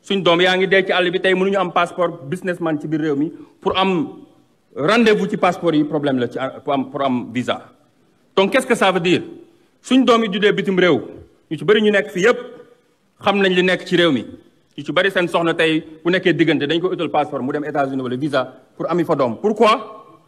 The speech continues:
Pour mën a am opportunité pour mën a dimbale seen réew. Comme loolu bañ ko yokkee ci, biñ ko yokkee ci si suñu constitution yàggul,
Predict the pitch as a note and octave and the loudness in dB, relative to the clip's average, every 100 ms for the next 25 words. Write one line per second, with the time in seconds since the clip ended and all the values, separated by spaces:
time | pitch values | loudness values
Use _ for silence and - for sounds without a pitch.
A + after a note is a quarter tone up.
0 | _ _ _ _ _ _ F3+ G3 G#3 G3+ | _ _ _ _ _ _ -2 2 2 2
1 | G#3+ A3 C4 G#3+ A3+ A#3 A3 G3 G3 D3+ | 0 2 2 2 2 2 2 2 2 2
2 | F3+ D#3+ D#3 D#3+ C3 A2 - - - _ | 2 2 2 2 2 0 -2 -12 -20 _
3 | A3+ B3 B3+ G#3 G#3+ A#3+ A3 G#3+ G#3+ F3+ | 2 6 6 4 2 2 2 2 0 -2
4 | F#3+ E3+ - - _ _ _ _ _ _ | -2 -4 -6 -16 _ _ _ _ _ _
5 | D3+ G#3+ G#3+ G#3+ G#3+ G3+ F#3 G3 D#3 - | -2 0 4 4 4 2 0 0 -2 -4
6 | - - _ _ _ - F#3 A3+ A3 G#3+ | -16 -20 _ _ _ -12 -2 2 4 4
7 | G#3 G3+ G3 G3 F3+ F3 F#3+ D#3 | 2 2 0 2 4 4 4 2